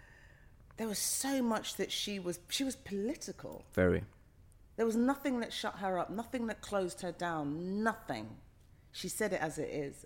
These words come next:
Speaker 1: as it was, you know? And to, I would want to be able to have that voice.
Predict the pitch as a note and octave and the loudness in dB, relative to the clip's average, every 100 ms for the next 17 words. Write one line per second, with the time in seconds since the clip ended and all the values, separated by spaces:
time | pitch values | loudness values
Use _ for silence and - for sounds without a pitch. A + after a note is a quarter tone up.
0 | - C3+ C#3 - B2+ G#2 F#2+ - - - | -6 -4 -2 0 0 0 -4 -12 -16 -8
1 | C#3 C3+ D#3 F#3 - - - - - - | -4 -2 -4 -6 -14 -20 -20 -20 -20 -20
2 | - - - E3 E3 D#3+ - - E3+ E3 | -20 -8 0 0 2 -2 -4 -4 -2 0
3 | D#3+ D#3+ F#3 - - - - - - - | 0 -4 -10 -16 -20 -20 -20 -20 -20 -20
4 | - - - - - - - - G3+ G3+ | -20 -20 -20 -20 -20 -20 -8 2 4 4
5 | F3+ - D3+ E3+ D#3 C#3+ - - - - | 2 -2 -2 0 0 -2 -8 -20 -20 -20
6 | - - - - - - D#3+ D3+ - - | -20 -20 -20 -12 -6 -2 0 0 -4 -16
7 | - D#3+ D#3 E3 E3 C#3+ C3+ C3 C3 - | -6 0 4 4 2 0 -2 -2 -6 -12
8 | - - - - D#3 D3 D3 C#3+ C#3 C3 | -20 -20 -20 -10 -4 0 0 0 -2 -4
9 | - - - - - - - - - - | -10 -20 -20 -20 -20 -20 -20 -20 -20 -20
10 | - - - - - - - - - - | -20 -20 -20 -20 -20 -20 -20 -20 -20 -20
11 | - - - - - - - - - - | -20 -20 -20 -20 -20 -20 -20 -20 -20 -20
12 | - - - - A#2+ - E3 C#3 - - | -20 -16 -14 -10 -10 -8 -10 -10 -14 -16
13 | - | -16